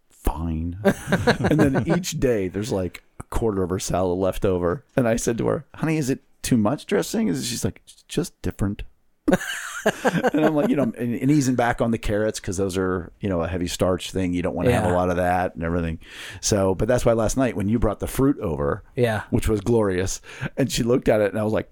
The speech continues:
Speaker 1: <sniffs> and I just stared at her and she took one grape and I was like,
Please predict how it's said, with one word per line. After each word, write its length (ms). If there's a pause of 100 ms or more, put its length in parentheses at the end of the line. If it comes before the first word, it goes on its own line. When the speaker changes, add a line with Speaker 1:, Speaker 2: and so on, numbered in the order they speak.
Speaker 1:
<sniffs> 880
and 100
I 60
just 240
stared 320
at 120
her 220
and 100
she 120
took 240
one 360
grape 380 (100)
and 140
I 40
was 180
like, 260